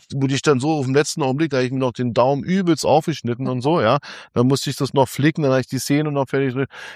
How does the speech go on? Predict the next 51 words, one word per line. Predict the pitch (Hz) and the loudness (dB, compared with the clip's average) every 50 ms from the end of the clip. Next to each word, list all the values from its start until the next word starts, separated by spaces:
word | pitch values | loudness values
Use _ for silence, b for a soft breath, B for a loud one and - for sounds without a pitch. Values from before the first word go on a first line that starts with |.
| B B | B B
Ja, | B 92 104 123 123 131 139 139 131 | B 2 4 4 4 4 4 2 2
dachte | 104 107 - - - 123 | 0 -2 -4 -4 -4 -4
ich | 107 - | -4 -2
so. | - 113 104 | -2 -2 -2
Und | 98 | 0
dann | 104 98 | 0 0
hat | 104 110 - | -2 -2 -2
sie | - 117 | -2 -4
mich | 110 98 | -2 0
immer | 110 110 101 | 0 0 2
so | 95 | 0
angeguckt | 98 - 117 143 143 - 147 131 | 0 0 -2 -2 -2 -4 -6 -4
und | 117 101 | -4 -2
sie | 98 107 | 0 0
hatte | 110 113 | 0 0
so | 101 104 | -2 -2
eine | 101 101 | -2 -2
gespaltene | 95 98 - - - 98 104 113 - 110 95 | -2 -4 -4 0 2 2 2 2 0 -2 -4
Zunge. | - - - 104 95 82 - | -4 -2 -2 0 0 -2 -2
Und | 80 85 | -2 -2
dann | 90 87 | 0 0
hat | 95 101 - | 0 0 0
sie | - 104 | 0 0
noch | 101 95 | 0 2
so | - 101 95 82 85 - | 2 0 0 0 -2 -6
Pupillen | - - - - - 113 120 120 | -8 -8 -4 2 4 4 4 4
so | 101 92 | 2 0
extra | - 92 - - 107 | -2 -2 0 0 0
gehabt. | 90 82 82 90 - - | 0 2 0 -2 0 0
Und | 90 | -2
dann, | 85 82 - B B B B B | -2 -2 -4 B B B B B
dann | - 80 | -2 0
hat | 95 95 | 0 0
sie | 110 | 2
immer | 101 101 | 2 2
mit | 95 92 95 | 2 2 0
der | 92 | 0
gespaltenen | 87 - - 92 98 98 101 | -2 0 0 0 0 0 0
Zunge, | 87 - 95 90 87 | -2 -2 -2 -2 -2
ja, | 85 85 87 95 98 101 95 92 98 101 98 98 95 95 95 98 104 110 110 101 101 101 101 107 117 113 107 101 104 104 | -2 -2 -2 0 0 0 0 -2 -2 -4 -4 -4 -4 -4 -4 -4 -2 -2 -2 0 0 0 -2 -2 -2 -2 0 2 2 2
nicht | 98 98 92 - | 2 0 0 2
so | 98 | 2
mal | 92 92 87 | 2 4 4
so, | 85 82 | 4 2
uh, | 85 90 95 101 92 92 | 2 2 2 0 0 0
das | 90 87 | -2 -2
ist | 101 98 - - | -2 -6 -6 -4
crazy. | - - 95 104 95 92 87 87 - - B 165 190 196 175 B | -2 0 0 0 0 -2 -4 -6 -6 -8 B -4 -2 -2 0 B
Aber | - 131 165 190 180 | 2 2 4 4 4
okay, | 165 - - 131 90 78 - - - | 4 2 0 -2 -2 -2 -4 -8 -8
ja. | 76 76 | -8 -8